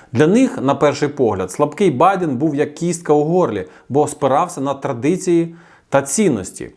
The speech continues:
Він не спілкувався із диктаторами та тиранами, а значить,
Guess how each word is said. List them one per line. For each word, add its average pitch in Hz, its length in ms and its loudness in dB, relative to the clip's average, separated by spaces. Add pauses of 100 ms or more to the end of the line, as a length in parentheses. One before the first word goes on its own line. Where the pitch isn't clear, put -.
(400)
Він 196 240 4
не 208 100 2
спілкувався 190 640 0
із 127 140 -2
диктаторами 170 680 0
та 143 320 -2
тиранами, 143 720 0
а 123 100 -2
значить, 185 380 -4